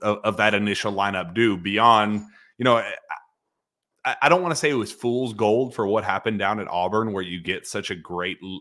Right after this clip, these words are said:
early lead, getting up eleven two early and, you know, kinda building that momentum, because that really is kind of the outlier. We haven't seen that a whole bunch.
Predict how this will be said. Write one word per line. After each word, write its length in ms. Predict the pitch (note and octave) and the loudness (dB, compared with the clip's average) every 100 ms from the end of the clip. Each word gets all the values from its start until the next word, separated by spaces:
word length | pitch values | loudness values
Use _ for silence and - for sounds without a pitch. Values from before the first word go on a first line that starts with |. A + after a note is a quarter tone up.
| - | -6
early 380 | G2+ G2+ G#2 F#2+ | -2 -2 -2 -4
lead, 340 | F2+ F#2 F#2+ | -6 -8 -8
getting 220 | F#2 F2 | -10 -8
up 140 | F#2 E2+ | -8 -8
eleven 420 | F#2+ F#2 F#2 F#2+ | -6 -4 -4 -6
two 360 | - F#2+ F#2 F#2 | -8 -8 -8 -6
early 480 | G2 F#2+ F#2 F#2 F2+ | -6 -4 -2 -2 -2
and, 220 | E2+ E2 - - _ | -4 -8 -16 -20 _
you 80 | G2+ | -2
know, 100 | G2+ | -2
kinda 220 | - G2+ | 0 -2
building 400 | F2 G#2 G#2 G2+ | -2 0 0 -2
that 180 | F#2+ F2+ | -4 -4
momentum, 520 | F#2 F#2 G#2 G#2+ F#2 | -4 -2 0 0 -2
because 580 | F2+ - G2+ F#2 F#2 - - _ _ _ G2 | -6 -4 0 0 -2 -6 -18 _ _ _ 0
that 240 | G#2+ - | 2 2
really 520 | A2+ C3+ B2+ A2 G#2+ | 2 4 4 2 2
is 160 | A#2 A2 | 2 0
kind 240 | - A2 | -4 -4
of 40 | F#2+ | -4
the 140 | G2 F#2+ | -2 4
outlier. 540 | A#2 E2 E2 C2+ D2+ | 4 2 -6 -6 -12
We 160 | E2+ F2 | -14 -14
haven't 460 | - A#2+ B2+ A#2+ G#2 | -2 0 0 -2 -4
seen 380 | - A#2+ B2+ A#2+ | -6 -4 -4 -2
that 180 | G#2 | -2
a 40 | F2+ | -2
whole 360 | F2 G#2+ F#2 - | -2 -2 -4 -2
bunch. 500 | A2+ B2 F2+ - | 2 2 -2 -8